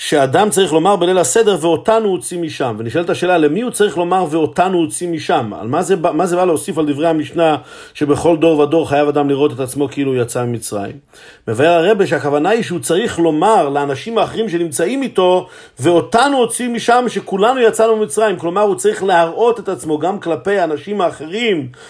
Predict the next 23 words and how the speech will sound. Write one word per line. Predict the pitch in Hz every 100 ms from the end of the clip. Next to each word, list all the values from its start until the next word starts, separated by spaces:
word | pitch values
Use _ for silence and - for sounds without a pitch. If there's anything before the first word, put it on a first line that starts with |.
| -
שנמצאים | - 151 165 196 220 277
שם, | 202 190
שיציאת | 170 170 170 185 202 165 - 190 196
מצרים | 190 - 202 185
היא | 170
נוגעת | 160 170 170
לכל | 143 160 151
אחד | 143 131
ואחד | 127 120 113
מאיתנו. | 113 107 98 98 - _ _ _ - - _ -
לפי | 117 - 190
זה | 165 196
יובנו | 185 135 165 180
כל | 185
השאלות | 180 131 156 151
ששאלנו | 135 139 131 123
לפני | 110 - 170 170
כן. | 143
למה | 135 165 156
הרמב"ם | 135 147 156 135
משנה | 127 127 131 147
מדברי | 139 120 113 139
המשנה, | 127 113 - 139 135 113